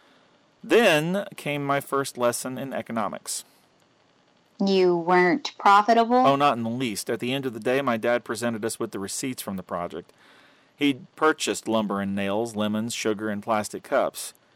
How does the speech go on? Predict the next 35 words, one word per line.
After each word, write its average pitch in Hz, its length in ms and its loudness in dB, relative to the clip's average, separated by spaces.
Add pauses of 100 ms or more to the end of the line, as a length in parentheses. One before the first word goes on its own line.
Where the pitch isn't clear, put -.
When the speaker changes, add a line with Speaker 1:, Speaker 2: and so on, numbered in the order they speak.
(120)
Speaker 1:
He 156 140 -2
said 156 220 2
that 127 80 0
he 147 180 -4
and 143 100 -4
Mom 143 200 2
were 123 80 -2
donating 110 500 0
the 101 140 0
ice, 113 280 0
the - 80 -12
pitcher, 117 480 -2
and 107 140 0
the 101 40 -6
use 117 280 -6
of 104 60 -8
the - 120 -12
tools, 120 380 2 (380)
but 113 280 4
that 120 180 0
he 156 200 -4
needed 143 240 -4
to 123 60 -4
be 123 160 -4
reimbursed 123 580 0
for 123 80 -10
the 110 140 -4
investment 110 520 0
that - 100 -6
he 117 160 -8
had 107 100 -4
made 104 220 -2
in 101 60 -8
our 95 80 -4
venture. 92 400 -8